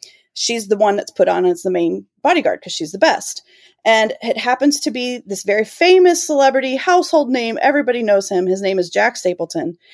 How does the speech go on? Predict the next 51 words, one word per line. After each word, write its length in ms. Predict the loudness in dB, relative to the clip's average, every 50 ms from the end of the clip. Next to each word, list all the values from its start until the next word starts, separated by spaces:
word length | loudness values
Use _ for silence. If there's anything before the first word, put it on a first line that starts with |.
| -20 _ _ -8
He's, 100 | -4 -2
like, 140 | -2 -2 0
one 160 | 0 0 0
of 60 | 2
those 160 | 2 0 0 2
guys 260 | 2 2 2 2 0
that's 100 | -4 -4
been 160 | 0 0 0
in 120 | 2 2
all 120 | 4 2 2
the 60 | 2
cool 240 | 0 -2 -2 -2 0
movies 480 | 0 0 -2 -2 -2 -4 -4 -4 -4
and 160 | -4 -4 -4 -2 -2
everybody 320 | -2 -2 0 0 0 0
follows 400 | 0 0 2 2 2 2 0 0
what 100 | -2 -4
he 80 | -2 0
does. 460 | 0 2 2 2 2 0 -4 -4 -6
And 180 | -6 -6 -6 -8 _ _ -20 -20 -20 -20 _ _ _
so 400 | -6 0 2 4 6 6 4 4 2
he's 200 | 0 -2 -2 0
kind 200 | 2 2 4 4
of 60 | 4
been 160 | 2 2 4
laying 260 | 4 4 6 6 6
low 220 | 6 6 4 4 2
for 160 | 2 0 -2
a 40 | -2
few 200 | -2 -6 -8 -8
years, 460 | -6 -6 -4 -2 -2 -2 -4 -4 -10 -16 -18 -10 _ 0
but 100 | 2 2
he 100 | 4 4
also 320 | 4 4 2 0 -4 -6
has 520 | -4 -2 0 2 2 4 2 2 0 -2 -8
this 140 | -12 -12 -10
kind 240 | -8 -6 -4 -2
of 160 | -2 -4 -4 -8 _ -20 -20 -20 _ _
very 340 | -6 -2 0 2 2 2 0
weird 320 | -2 -2 0 0 0 0
and 100 | 0 -4
quirky 380 | -6 -8 -8 -8 -6 -4 -6 -4
stalker 640 | -6 -2 2 2 4 4 2 2 0 2 2 2 0
that's 180 | -2 -6 -10
kind 200 | -10 -8 -8 -6
of 40 | -4
been 120 | -4 -2
giving 240 | 0 0 0 0 0
him 100 | -2 -4
some 140 | -4 -8 -8
trouble 500 | -4 0 0 2 4 4 4 4 2 -2